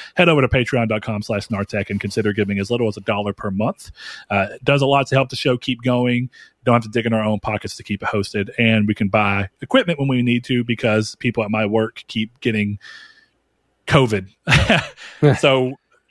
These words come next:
that's what keeps happening here. That's why we're doing things th-, this way. So hopefully that can eventually change, but we can't risk it for Saul's health, and, uh, I don't think we should. Um, so with that said, we're gonna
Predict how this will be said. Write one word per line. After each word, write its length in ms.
that's 240
what 180
keeps 220
happening 400
here. 240
That's 220
why 100
we're 120
doing 300
things 240
th-, 160
this 220
way. 160
So 160
hopefully 300
that 160
can 100
eventually 400
change, 500
but 80
we 80
can't 240
risk 200
it 80
for 80
Saul's 320
health, 400
and, 280
uh, 320
I 60
don't 120
think 140
we 80
should. 360
Um, 320
so 340
with 260
that 180
said, 360
we're 80
gonna 220